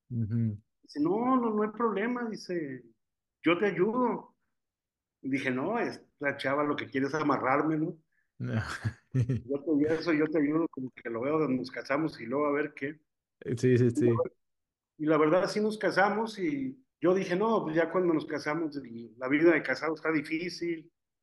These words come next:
Speaker 2: Luego nació mi primer hijo, Pepe, porque el, al primer mes se embarazó mi esposa. Bueno, la embaracé yo, ¿verdad?
Speaker 1: <laughs>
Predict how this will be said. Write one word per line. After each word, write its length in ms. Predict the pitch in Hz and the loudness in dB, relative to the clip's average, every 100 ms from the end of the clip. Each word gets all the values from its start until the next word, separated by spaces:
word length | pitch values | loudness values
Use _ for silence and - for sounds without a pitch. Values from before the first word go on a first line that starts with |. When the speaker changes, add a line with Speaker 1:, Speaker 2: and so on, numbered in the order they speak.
| _ _ _ _ | _ _ _ _
Speaker 2:
Luego 320 | 123 143 143 139 | -4 -2 2 2
nació 460 | 120 117 139 147 | 0 -2 0 2
mi 140 | 147 131 | 2 2
primer 340 | 123 123 151 | -2 -2 0
hijo, 600 | 170 170 170 160 127 - _ _ _ _ _ | -2 -4 -6 -6 -6 -12 _ _ _ _ _
Pepe, 580 | 160 170 165 175 165 165 | 0 0 2 2 2 -4
porque 260 | 147 - 139 | -10 -10 -8
el, 260 | 123 117 110 _ | -6 -8 -14 _
al 180 | 131 127 | -12 -10
primer 300 | 131 131 160 156 | 0 2 2 2
mes 580 | 165 175 156 - - - _ _ _ _ _ _ | 2 2 0 -8 -16 -20 _ _ _ _ _ _
se 120 | - | -8
embarazó 420 | 123 123 123 120 151 | -4 -2 -2 0 2
mi 80 | |
esposa. 600 | 156 156 160 160 180 - _ _ _ _ _ _ _ _ _ _ _ 131 | 2 2 0 0 -4 -6 _ _ _ _ _ _ _ _ _ _ _ -2
Bueno, 180 | 139 | -2
la 80 | 120 | 0
embaracé 460 | 113 107 113 110 139 | -2 -4 -4 -4 -6
yo, 220 | 127 139 | -4 -2
¿verdad? 220 | 139 135 - _ | -4 -6 -10 _
Speaker 1:
<laughs> 920 | - - 143 120 139 143 117 113 98 | -16 0 0 4 2 4 0 -2 -10